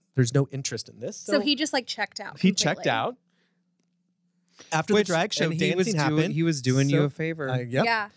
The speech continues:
Speaker 1: So then, like,
Speaker 2: That was
Speaker 1: my
Speaker 2: a
Speaker 1: friend and I
Speaker 2: blessing in
Speaker 1: were like, we
Speaker 2: disguise.
Speaker 1: got up and danced. And then, he, you know, my friend left. And then the guy comes back and he just starts yelling at me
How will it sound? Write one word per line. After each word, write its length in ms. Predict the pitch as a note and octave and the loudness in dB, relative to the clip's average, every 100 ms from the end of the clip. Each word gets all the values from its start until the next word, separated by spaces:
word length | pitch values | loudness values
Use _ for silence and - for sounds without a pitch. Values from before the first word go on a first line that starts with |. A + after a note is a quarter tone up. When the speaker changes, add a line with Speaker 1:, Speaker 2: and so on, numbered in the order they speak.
| _ | _
Speaker 1:
So 240 | - - | -4 0
then, 260 | C#3+ D3 D3+ | 2 2 2
like, 160 | C#3+ C#3+ | 0 2
Speaker 2:
That 100 | - | 2
was 60 | |
Speaker 1:
my 80 | B2+ | 2
Speaker 2:
a 40 | C3+ | 2
Speaker 1:
friend 240 | C#3+ C#3 | 0 2
and 80 | C#3 | 2
I 40 | |
Speaker 2:
blessing 40 | C#3 | 2
in 40 | |
Speaker 1:
were 60 | D3+ | 2
like, 160 | D3 G3 F#3+ | 0 -2 -2
we 100 | C#3 | 0
Speaker 2:
disguise. 40 | |
Speaker 1:
got 160 | B2+ A#2+ | 2 2
up 140 | D#3+ | 0
and 120 | A3+ | -2
danced. 480 | D#3 G#2+ D3+ B3 - - _ _ _ | -6 -6 -8 -8 -10 -14 _ _ _
And 180 | C3 C3 | -2 2
then, 120 | B2+ | 2
he, 160 | B2+ - | 0 -8
you 120 | C#3 B2 | -10 -6
know, 100 | A#2 | -4
my 120 | A2+ | -4
friend 260 | - A2+ G#3 | -4 -4 -2
left. 300 | A2+ F#3+ - _ - - | -2 -6 -10 _ -12 -4
And 120 | F#3+ | 0
then 140 | G3+ | 0
the 80 | G3 | 0
guy 220 | F#3 A3 A#3 - | 0 -2 -4 -8
comes 240 | - A#3 | -4 -2
back 280 | G3+ C4 A#3 - | -2 -4 -2 0
and 100 | D3 | 0
he 260 | - E3+ - | 0 -6 -4
just 180 | - - | -4 -4
starts 320 | - C3+ - | -2 -2 -4
yelling 500 | D3+ A#2+ C3 F3 C4+ | -12 -2 0 2 0
at 160 | A#2 - | -2 -6
me 300 | A2 G#2+ | -12 -8